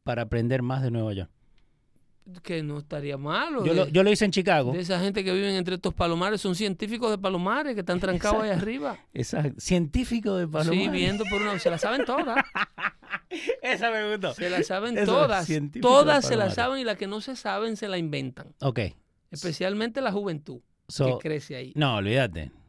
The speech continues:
Speaker 1: No sa-,
Speaker 2: ¿Entiendes?
Speaker 1: no sabe nada.
Speaker 2: Eh, sí, porque es que es el producto, lo que te decía en el show del martes pasado,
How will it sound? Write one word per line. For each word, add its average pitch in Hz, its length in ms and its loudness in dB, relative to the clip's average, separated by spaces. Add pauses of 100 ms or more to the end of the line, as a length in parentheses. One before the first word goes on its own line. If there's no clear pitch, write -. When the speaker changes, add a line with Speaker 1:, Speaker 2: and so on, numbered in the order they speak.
Speaker 1:
No 117 140 2
sa-, 147 180 2
Speaker 2:
¿Entiendes? 107 80 -4
Speaker 1:
no 127 100 2
sabe 123 220 0
nada. 135 260 0
Speaker 2:
Eh, 143 80 -10
sí, - 200 -8
porque 302 240 -6
es 160 60 -8
que 156 80 -8
es 147 60 -4
el 156 80 -6
producto, 202 460 -4
lo 302 100 -4
que 202 120 -4
te 165 80 -4
decía 147 260 -2
en 156 60 -2
el 165 100 -2
show 180 160 -2
del 196 140 -4
martes 202 280 -4
pasado, 202 520 -4